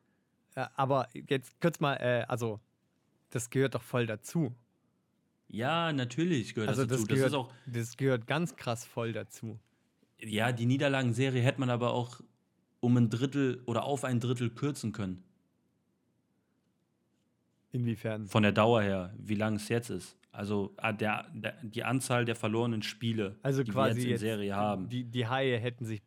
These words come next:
Speaker 1: mehr anstrengen können und weniger verlieren können
Speaker 2: Äh,
Speaker 1: und erfolgreicher
Speaker 2: ja, oder
Speaker 1: sein
Speaker 2: die
Speaker 1: können.
Speaker 2: anderen einfach, einfach weniger Tore gegen uns schießen und mehr kassieren.
Speaker 1: <laughs> Also qu-,
Speaker 2: <laughs>
Speaker 1: quasi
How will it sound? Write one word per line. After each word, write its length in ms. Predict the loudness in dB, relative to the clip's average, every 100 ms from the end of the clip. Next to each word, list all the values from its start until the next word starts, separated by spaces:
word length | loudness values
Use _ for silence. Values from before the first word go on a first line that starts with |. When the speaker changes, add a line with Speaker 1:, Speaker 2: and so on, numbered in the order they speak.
| _
Speaker 1:
mehr 200 | -4 -2
anstrengen 460 | -2 -6 -4 -6 -4
können 260 | -6 -6
und 180 | -6 -8
weniger 500 | -6 -6 -4 -4 -4 -10
verlieren 440 | -8 0 0 0
können 340 | -4 -10 -10 -12
Speaker 2:
Äh, 120 | -16 -20 -20 _
Speaker 1:
und 140 | -6 -4
erfolgreicher 500 | 2 2 2 0 2
Speaker 2:
ja, 100 | 2
oder 120 | 2
Speaker 1:
sein 80 | 2
Speaker 2:
die 80 | 4
Speaker 1:
können. 80 |
Speaker 2:
anderen 340 | 8 8 8 6
einfach, 480 | 4 2 2 0 -6 -2
einfach 320 | 0 0 0
weniger 380 | 2 4 2 0
Tore 320 | 2 2 2
gegen 240 | 2 0
uns 160 | 0 0
schießen 340 | 2 2 2
und 80 | 0
mehr 160 | 2 0
kassieren. 460 | -2 -4 -2 -2 -8 _ _ _ _ -8
Speaker 1:
<laughs> 60 | -6 -4 -6 -6 -10 _ -20 -20 _ _ _
Also 180 | -4 0
qu-, 320 | 0 2 2 2
Speaker 2:
<laughs> 20 |
Speaker 1:
quasi 560 | 2 2 2 0 0